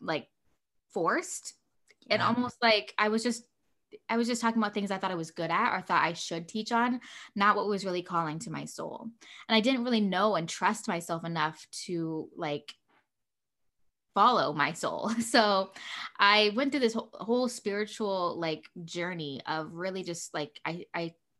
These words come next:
Speaker 1: like, cut ties with a lot of coaches I was in, I was, uh, programs I, I dropped. I just kind of, like, s-, dis-,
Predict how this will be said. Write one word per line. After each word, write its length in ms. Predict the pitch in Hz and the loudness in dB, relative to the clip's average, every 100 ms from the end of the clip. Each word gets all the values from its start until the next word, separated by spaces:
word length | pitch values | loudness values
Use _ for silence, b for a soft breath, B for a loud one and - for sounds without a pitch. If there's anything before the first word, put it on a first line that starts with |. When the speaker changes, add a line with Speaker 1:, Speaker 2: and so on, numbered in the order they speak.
| _ _ | _ _
Speaker 1:
like, 200 | 175 156 | -10 -10
cut 220 | - 226 - | -4 -6 -4
ties 320 | 175 160 170 | -4 -4 -4
with 80 | 170 | -6
a 40 | |
lot 140 | 165 | -6
of 80 | 156 | -6
coaches 440 | - 190 175 180 165 | -6 -6 -6 -6 -2
I 80 | |
was 160 | 165 165 | -2 -2
in, 220 | 170 160 | -4 -4
I 100 | 156 | -4
was, 200 | 147 147 - | -6 -10 -14
uh, 80 | - - | -16 -6
programs 520 | 185 175 165 170 165 | -6 -2 -4 -4 -4
I, 320 | 151 147 156 B B B B B | -4 -4 -8 B B B B B
I 120 | 156 | -4
dropped. 440 | 160 175 170 175 | 0 0 0 -2
I 100 | - | -8
just 200 | 180 196 | -6 -6
kind 160 | 220 262 | -4 -2
of, 100 | 247 | 0
like, 260 | 226 208 - _ _ _ _ _ _ _ _ _ _ _ _ | 0 0 -4 _ _ _ _ _ _ _ _ _ _ _ _
s-, 240 | - - - | -14 -14 -14
dis-, 300 | - 196 - | -20 -18 -18